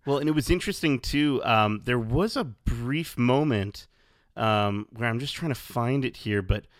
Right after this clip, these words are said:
um, Michelle had mentioned, she, I think they said something about, you know, obviously, spoilers, if you haven't watched, uh, The Bad Batch, we're about to spoil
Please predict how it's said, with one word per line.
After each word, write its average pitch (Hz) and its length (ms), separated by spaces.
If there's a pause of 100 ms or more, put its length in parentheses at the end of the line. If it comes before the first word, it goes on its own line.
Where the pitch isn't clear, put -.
(300)
um, 101 400
Michelle 139 920
had 123 480
mentioned, 113 800 (380)
she, - 260 (100)
I 127 40
think 165 180
they 180 120
said 127 240
something 120 240
about, 104 280 (100)
you 107 80
know, 98 120
obviously, 95 640
spoilers, 147 720
if 123 160
you 113 120
haven't 113 320
watched, 101 420 (340)
uh, 104 180
The 104 100
Bad 135 260
Batch, 127 280
we're 107 100
about 98 220
to - 40
spoil 104 560